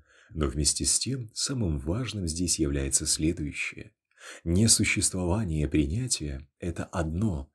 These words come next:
а принятие несуществования — это другое. Эти разнообразные помешанные, отшельники или не слышавшие и не ведающие люди не знают или не думают о пророке, мир ему и благо,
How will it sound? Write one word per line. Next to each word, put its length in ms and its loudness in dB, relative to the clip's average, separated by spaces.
а 180 -2
принятие 680 -2
несуществования — 1500 -4
это 240 -6
другое. 580 -4
Эти 240 2
разнообразные 880 0
помешанные, 840 -6
отшельники 800 0
или 340 4
не 160 -2
слышавшие 720 0
и 140 -2
не 180 2
ведающие 760 0
люди 460 0
не 220 2
знают 460 -2
или 120 4
не 180 2
думают 440 -4
о 60 -6
пророке, 580 -6
мир 220 -2
ему 180 -4
и 80 -4
благо, 420 -8